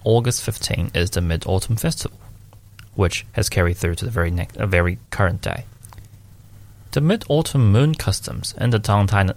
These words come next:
in the Tang Dynasty is specifically in the Chang'an area of the peak. Many poets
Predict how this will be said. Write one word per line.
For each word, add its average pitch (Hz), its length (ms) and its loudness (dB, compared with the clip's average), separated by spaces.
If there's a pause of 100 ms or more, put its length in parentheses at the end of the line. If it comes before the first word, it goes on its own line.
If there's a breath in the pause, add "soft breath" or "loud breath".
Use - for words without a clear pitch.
(100)
in 110 60 4
the 101 60 4
Tang 117 380 0
Dynasty 104 640 0 (560)
is 90 300 -2
specifically 107 680 -2
in 95 80 0
the 90 80 0
Chang'an 107 800 0
area 101 420 0
of - 160 -6
the - 80 -6
peak. - 380 -6 (1200 loud breath)
Many 151 240 4
poets - 600 0